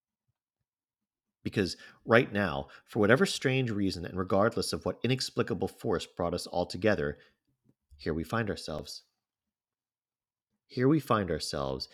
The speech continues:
and we don't know why. We don't know when this will all end.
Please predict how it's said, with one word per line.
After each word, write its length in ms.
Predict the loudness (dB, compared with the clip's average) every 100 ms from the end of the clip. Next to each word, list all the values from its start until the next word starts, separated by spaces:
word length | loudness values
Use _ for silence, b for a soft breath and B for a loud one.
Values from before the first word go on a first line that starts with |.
| B B -10
and 160 | -6 -2
we 80 |
don't 300 | 2 0 0
know 160 | -8 -4
why. 380 | -2 -4 -6 -10 _ _ _ _ _ _ _ _ _ _ _ _ _ _ _ _ _ _ -4
We 60 |
don't 300 | 4 4 4
know 160 | 2 2
when 280 | 2 -2 -4
this 200 | -6 -6
will 80 | -6
all 280 | -4 -4 -4
end. 340 | -8 -8 -12